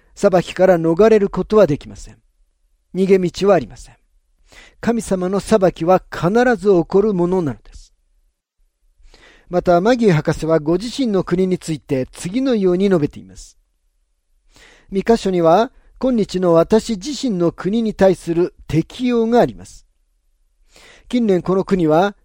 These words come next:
本当に揺さぶられてきました。私が生まれた時とは全く変わってしまいました。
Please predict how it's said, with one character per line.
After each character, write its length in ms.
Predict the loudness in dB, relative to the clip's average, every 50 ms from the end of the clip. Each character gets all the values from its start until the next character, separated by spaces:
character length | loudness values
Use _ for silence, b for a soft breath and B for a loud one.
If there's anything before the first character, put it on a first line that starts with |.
| _ _ _
本 260 | -4 -4 -4 -4 -4
当 260 | -6 -6 -4 -2 -2
に 200 | -2 -2 -2 -2
揺 100 | -2 -4
さ 200 | 0 0 0 0
ぶ 120 | 2 4
ら 120 | 4 4 4
れ 120 | 2 2
て 120 | 0 0 -2
き 140 | -2 -6
ま 80 | -16 -18
し 80 | -20 -20
た。 160 | -20 -20 _ _ _ _ _ _ _ _ _ _ _ _ _ _ _ _ _ _ _ _ _ _ _ b b b b b b b b
私 380 | 0 2 2 2 0 0 0
が 120 | 2 2 2
生 100 | 2 4
ま 140 | 4 4 4
れ 100 | 2 2
た 160 | 2 0 0
時 240 | 0 -2 -4 -4 -2
と 120 | 2 4
は 120 | 4 4
全 440 | 4 2 2 0 0 0 _ -2 -2
く 140 | -2 -2 -4 -2
変 120 | 2 4 4
わ 100 | 4 4
っ 80 | 2
て 120 | 0 -2 -2
し 160 | -2 -4 -8
ま 80 | -8
い 60 | -8 -8
ま 100 | -12 -16
し 60 | -20
た。 200 | -20 -20 -20